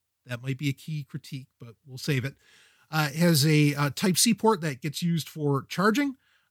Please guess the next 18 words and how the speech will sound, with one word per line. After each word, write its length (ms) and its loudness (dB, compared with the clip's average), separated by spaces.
um, 280 -6
and 380 0
it 180 -4
can 540 0
do 540 8
offline 500 0
data 220 2
transfer. 480 -16
Okay, 220 -12
so 300 -6
there, 320 -12
there 240 -4
is 440 0
that, 480 -12
but 260 0
let's 200 -4
keep 160 8
going. 340 4